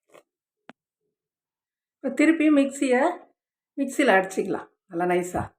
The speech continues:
இதை நல்லா அடிச்சிட்டோம் தண்ணி ஊத்தி. இப்ப இதை வடிகட்டிக்கலாம். இந்த திப்பி எல்லாம் வரும்ல, அதனால வடிகட்டி எடுத்துக்கலாம்.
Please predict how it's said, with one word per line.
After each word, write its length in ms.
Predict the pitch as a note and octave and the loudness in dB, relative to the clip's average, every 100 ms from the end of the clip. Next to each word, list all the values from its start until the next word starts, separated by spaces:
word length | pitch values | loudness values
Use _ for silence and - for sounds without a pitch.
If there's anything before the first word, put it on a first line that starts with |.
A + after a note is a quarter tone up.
| _ _ _ _ _ _ _ _ _ - | _ _ _ _ _ _ _ _ _ -8
இதை 60 | A3 | 0
நல்லா 240 | A#3 C4 | 4 6
அடிச்சிட்டோம் 500 | A3+ G#3+ C4 A#3 - | 4 2 -2 -4 0
தண்ணி 200 | G3 A3 G#3+ | 2 4 2
ஊத்தி. 280 | E3+ G3+ D#4+ F4+ - - | 2 0 0 -4 -10 -6
இப்ப 280 | C#4 C#4+ C#4 | -4 0 0
இதை 140 | A3+ | 4
வடிகட்டிக்கலாம். 720 | G#3 A#3+ C4+ F3+ D#3+ D3+ - - _ _ _ _ _ _ _ _ _ _ _ _ _ _ _ _ _ _ _ _ _ _ _ _ _ _ _ _ _ _ _ _ _ _ _ _ _ _ _ _ _ _ _ _ _ _ _ - | 4 4 2 0 -2 -8 -14 -18 _ _ _ _ _ _ _ _ _ _ _ _ _ _ _ _ _ _ _ _ _ _ _ _ _ _ _ _ _ _ _ _ _ _ _ _ _ _ _ _ _ _ _ _ _ _ _ -10
இந்த 100 | A3 | -6
திப்பி 300 | D4+ D#4 E4 | -2 -2 2
எல்லாம் 240 | D4 C4+ A#3 | 2 4 2
வரும்ல, 280 | G#3+ G#3+ C4+ | 0 0 0
அதனால 260 | G#3+ A3 | 0 -2
வடிகட்டி 420 | F#3+ F#3 F#3+ F3+ F3 | -2 -4 -6 -12 -14
எடுத்துக்கலாம். 300 | E3+ _ | -16 _